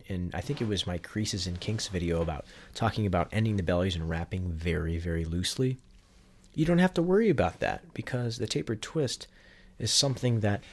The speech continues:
holds together in and of itself without any binding. So thank you very much, Ethan, for that. That is something that I've been experimenting with. And that's very,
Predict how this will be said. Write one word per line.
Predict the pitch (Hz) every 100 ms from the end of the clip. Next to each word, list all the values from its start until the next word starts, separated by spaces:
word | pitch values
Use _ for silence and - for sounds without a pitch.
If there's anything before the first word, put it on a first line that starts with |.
| - -
holds | 131 147 -
together | - 113 110 107 92 90 - - - - - - -
in | 143
and | 131
of | 110
itself | 107 - 139 104 95
without | 90 85
any | 85 87
binding. | 92 90 80 92
So | - 87
thank | - 113 113
you | 104
very | 101
much, | 92 101 - -
Ethan, | 104 107 110
for | - 80
that. | 87 104 -
That | 107 92
is | 101
something | - 107 107 104
that | 98
I've | 95 95 92
been | 92 98 85
experimenting | - - 101 104 107 117 113
with. | 131 - - - - - - - - - - - - - - - - - -
And | 104 104 101 101 98
that's | 98
very, | - 101 98